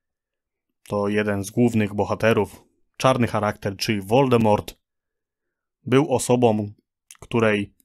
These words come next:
bało się całe środowisko czarodziejów. Mówiło się o nim, że jest tym, którego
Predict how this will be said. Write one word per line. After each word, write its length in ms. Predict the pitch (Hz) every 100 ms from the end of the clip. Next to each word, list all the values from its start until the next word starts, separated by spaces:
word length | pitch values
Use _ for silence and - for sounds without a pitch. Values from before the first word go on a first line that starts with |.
| _ _ _ _ _ _ _ _
bało 500 | 123 113 113 107 104
się 340 | - 104 101 101
całe 600 | - 123 120 117 113 110
środowisko 1120 | - 107 110 101 101 101 - 104 98 95 101 -
czarodziejów. 720 | - 104 98 113 113 104 - _ _ _ _ _ _ _ _ _ -
Mówiło 360 | 127 156 147
się 180 | - 139
o 160 | 131 147
nim, 260 | 127 113
że 320 | 107 110 110
jest 400 | 107 110 - -
tym, 220 | - 120 117
którego 720 | - 113 110 107 104 104 -